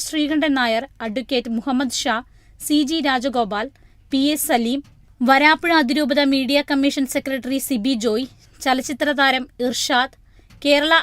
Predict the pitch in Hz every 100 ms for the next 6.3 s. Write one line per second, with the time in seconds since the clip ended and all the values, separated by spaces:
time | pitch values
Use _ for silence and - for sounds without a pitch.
0 | 262 233 294 269 294 294 294 269 247 269
1 | 294 269 269 277 269 285 262 277 247 262
2 | 247 247 247 240 240 240 240 269 240 220
3 | 254 - - - - - 269 233 285 302
4 | 294 294 285 285 - 285 262 262 277 269
5 | 269 269 247 247 262 247 240 - 285 262
6 | 247 -